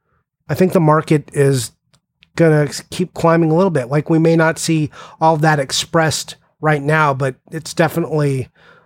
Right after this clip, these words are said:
uh, you know, not long, long term, but longer term than,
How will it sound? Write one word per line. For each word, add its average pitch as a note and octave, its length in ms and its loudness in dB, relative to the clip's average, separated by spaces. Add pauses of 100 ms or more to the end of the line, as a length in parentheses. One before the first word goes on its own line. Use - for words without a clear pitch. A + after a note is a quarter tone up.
(460)
uh, B2+ 360 2
you D3+ 80 0
know, A#2+ 280 0 (260)
not G3 300 0
long, D#3+ 420 2
long C#3 220 -2
term, C#3+ 260 -4
but C3+ 220 -8
longer D3 420 0
term C#3 380 -6
than, A#2+ 360 -8